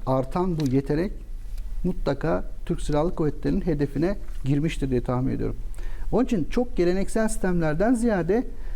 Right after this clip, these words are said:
gelenek dışı yöntemlerle buradaki yapıyla mücadele etmek zorundayız. Ama en önemli ayağı, tekrar söylüyorum, Amerika ile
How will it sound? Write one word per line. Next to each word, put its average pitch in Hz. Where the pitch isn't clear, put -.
gelenek 180
dışı 220
yöntemlerle 165
buradaki 190
yapıyla 196
mücadele 170
etmek 147
zorundayız. 123
Ama 156
en 202
önemli 143
ayağı, 147
tekrar 151
söylüyorum, 139
Amerika 165
ile 120